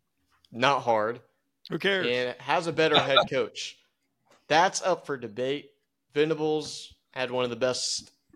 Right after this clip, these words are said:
Speaker 1: improvements from last year to this year in college football this year across the board.
Speaker 2: They,
Speaker 1: So
Speaker 2: <clears throat> they improved well too. I think they, uh, won four or five games more.
Speaker 1: Yeah, and that might be the case, but I would take, uh, Venables over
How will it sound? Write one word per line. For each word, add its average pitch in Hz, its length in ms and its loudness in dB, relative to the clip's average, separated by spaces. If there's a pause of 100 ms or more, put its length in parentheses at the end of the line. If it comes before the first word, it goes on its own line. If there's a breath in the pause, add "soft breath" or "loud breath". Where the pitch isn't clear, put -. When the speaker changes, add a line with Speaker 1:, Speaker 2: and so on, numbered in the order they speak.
Speaker 1:
improvements 147 760 0
from 123 200 -6
last 120 380 0
year 123 120 -4
to 104 80 -6
this 113 360 -2
year 131 360 -2 (720)
in 113 320 0
college 117 340 0
football 120 300 0
this 117 240 -8
year 120 220 -2
across 110 340 -4
the - 80 -14
board. 107 240 0
Speaker 2:
They, - 140 2
Speaker 1:
So 101 400 -4 (240)
Speaker 2:
<clears throat> 127 260 -14
they 233 160 0
improved 190 380 0
well 156 280 0
too. 135 300 -4
I 113 80 -6
think 135 200 -10
they, 131 280 -6
uh, 113 240 -6
won 110 280 -10 (320)
four 117 100 -8
or 104 40 -16
five 110 220 -8
games 113 280 -14
more. 104 280 -16 (680 soft breath)
Speaker 1:
Yeah, 208 260 6
and 123 120 0
that 165 160 2
might 151 180 0
be 139 80 -6
the 117 80 -10
case, 117 400 -4
but 117 240 -4
I 131 140 0
would 127 200 -2
take, 120 360 -4
uh, 107 480 0 (1400)
Venables 113 540 0
over 104 520 -2